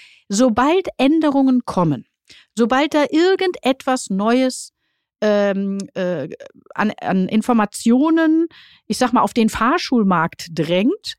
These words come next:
werde ich euch natürlich unverzüglich über alle Neuerungen informieren. Das heißt, egal was sich ändern wird, hier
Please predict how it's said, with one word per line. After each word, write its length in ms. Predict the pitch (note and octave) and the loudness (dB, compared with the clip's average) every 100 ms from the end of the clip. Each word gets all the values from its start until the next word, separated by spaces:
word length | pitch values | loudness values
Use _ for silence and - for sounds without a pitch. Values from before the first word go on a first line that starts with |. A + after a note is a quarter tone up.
| - | -8
werde 340 | E3+ A#3 C4 B3+ | -2 0 0 -2
ich 200 | F#3+ - _ | -6 -10 _
euch 380 | C#4+ D#4+ - - | 0 0 -2 -8
natürlich 640 | C#3+ C3+ - D#3 F#3 - | -10 -8 -6 -4 -6 -6
unverzüglich 1200 | - F#4 E4 - A3 - - B3 A#3+ - G#3+ A#3+ - _ _ _ | -2 0 0 0 -4 -4 -2 -2 -2 -2 -2 -4 -10 _ _ _
über 420 | B3 B3 A#3+ A#3+ A#3+ _ | -2 0 2 0 -4 _
alle 240 | - A3+ B3+ | -2 0 0
Neuerungen 480 | G#3+ G#3+ G#3 G3+ G3 | 0 0 -2 -2 -2
informieren. 600 | F#3 F#3 F3+ D#3 B2+ - | -4 -4 -4 -4 -4 -6
Das 220 | F3 - | -6 -2
heißt, 260 | G3+ A3 - | -4 -4 -6
egal 440 | G#3 G3 G#3+ D4+ C4 | -6 -2 0 0 0
was 180 | A#3 | -2
sich 180 | - - | -4 -6
ändern 420 | G#3+ A3 G3+ F#3+ | -2 0 0 0
wird, 260 | G3 C#4 - _ _ _ _ _ | 2 0 -2 _ _ _ _ _
hier 460 | D4 D4+ A3+ C4+ | 0 2 2 0